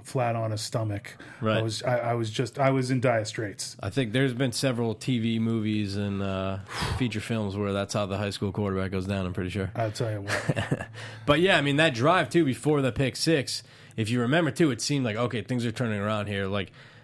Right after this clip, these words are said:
Speaker 2: the ridiculous three defensive holding calls in a row
Speaker 1: Mm-hmm.
Speaker 2: on third downs. It was just like, okay, I guess the football gods are shining upon us now. I mean, it looks like,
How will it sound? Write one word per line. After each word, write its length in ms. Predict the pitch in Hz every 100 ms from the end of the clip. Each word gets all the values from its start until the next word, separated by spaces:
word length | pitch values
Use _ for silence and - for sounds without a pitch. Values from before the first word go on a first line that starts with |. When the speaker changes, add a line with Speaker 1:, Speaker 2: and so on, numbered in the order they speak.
| - -
Speaker 2:
the 260 | 110 113
ridiculous 880 | 104 117 95 92 147 143 117 104 -
three 560 | - - - 143 160 160
defensive 480 | 139 135 131 107 98
holding 280 | 127 117
calls 280 | 107 110 101
in 80 | 107
a 60 | 101
row 480 | 104 123 139 110 101
Speaker 1:
Mm-hmm. 220 | 147 139
Speaker 2:
on 140 | 120 143
third 320 | - 135 117
downs. 460 | 120 117 95 - - - - -
It 40 |
was 120 | 98
just 160 | 98 -
like, 160 | 92 87
okay, 300 | 92 101 90
I 80 |
guess 260 | 90 107 -
the 100 | 104
football 360 | - 117 113 104
gods 280 | 107 101
are 60 | 101
shining 400 | - 123 113 104
upon 260 | 98 120 110
us 140 | 98
now. 280 | 123 110 98
I 40 |
mean, 200 | 104 104
it 680 | 92 - - - - - -
looks 220 | 135 120
like, 200 | 131 110